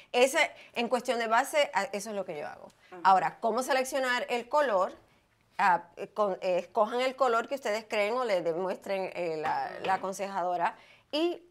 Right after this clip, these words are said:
Speaker 1: pongan un poquito en, en s-, en su esponjita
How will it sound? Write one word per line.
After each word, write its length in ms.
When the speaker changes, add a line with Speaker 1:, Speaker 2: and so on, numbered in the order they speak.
Speaker 1:
pongan 260
un 120
poquito 540
en, 400
en 180
s-, 400
en 200
su 80
esponjita 680